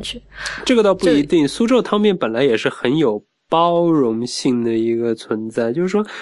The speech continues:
Speaker 2: 它可以有非常清爽的一面，但它也可以有这种红汤的一面，所以其实无所谓啦。而且真的是，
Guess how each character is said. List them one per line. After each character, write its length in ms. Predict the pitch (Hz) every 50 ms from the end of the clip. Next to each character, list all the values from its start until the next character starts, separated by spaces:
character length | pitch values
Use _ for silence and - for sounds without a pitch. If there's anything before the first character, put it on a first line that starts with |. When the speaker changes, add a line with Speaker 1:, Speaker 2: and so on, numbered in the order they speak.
| - -
Speaker 2:
它 140 | - 254
可 160 | 269 - - 220
以 80 | 247
有 140 | 226 180 110
非 100 | - 147
常 140 | 147 156 165
清 260 | - - - 202 214
爽 240 | 208 - 131 107 110
的 80 | 113
一 60 | 113 113
面， 200 | 117 120 117 110
但 120 | - 175
它 120 | 165 196
也 140 | 185 143 120
可 180 | 110 - - 139
以 120 | 135 151 151
有 120 | 135 110
这 100 | 110 107
种 120 | 135 123
红 300 | 113 - - - 107 110
汤 240 | 123 123 - 147 156
的 80 | 156 139
一 100 | 117 107 110
面， 200 | 110 110 110 107
所 160 | - - 131
以 120 | 139 143 - - - - - - - _ _ _ _ _ _
其 80 | - -
实 120 | - 135
无 120 | 147 135 139
所 160 | - - 113
谓 180 | 107 110 110 107
啦。 120 | 107 104 107 110 120 127 135 139 147 - _ _
而 160 | - 131 185
且 260 | 190 202 170 156 147 139 - - - - - _ _ _ _ _ _ _ _ _ _ _ _ _ _ _ _
真 180 | - - 202 233
的 160 | 247 208 135
是， 400 | - - - 127 113 107 104